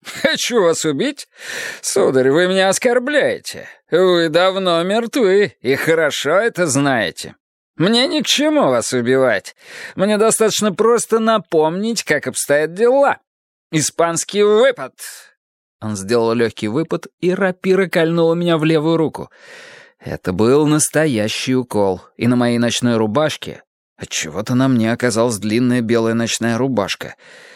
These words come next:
выступила кровь. Если бы я спал, я бы точно проснулся. Но, увы,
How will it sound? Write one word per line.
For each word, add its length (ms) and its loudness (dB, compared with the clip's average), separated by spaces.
выступила 680 0
кровь. 460 0
Если 380 -8
бы 100 0
я 120 0
спал, 340 -2
я 280 -4
бы 180 -4
точно 460 -2
проснулся. 720 -8
Но, 460 -4
увы, 400 2